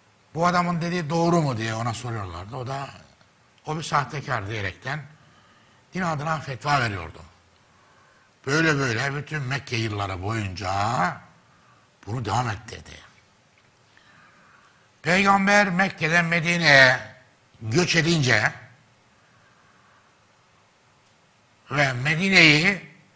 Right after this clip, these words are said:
dışarıdan gelen saldırılara karşı korumak gerektiğinde savaşlar meydana geldi. Peygamberin savaşları dediğimiz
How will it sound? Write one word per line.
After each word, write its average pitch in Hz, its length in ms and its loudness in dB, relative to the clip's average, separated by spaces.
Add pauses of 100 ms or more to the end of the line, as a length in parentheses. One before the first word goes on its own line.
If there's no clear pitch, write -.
(220)
dışarıdan 151 640 4
gelen 175 340 6
saldırılara 156 840 4
karşı 147 380 2
korumak 156 800 -2 (280)
gerektiğinde 117 840 -4 (1200)
savaşlar 196 600 4
meydana 139 340 0
geldi. 85 400 -6 (760)
Peygamberin 170 500 0
savaşları 165 680 0
dediğimiz 123 760 -8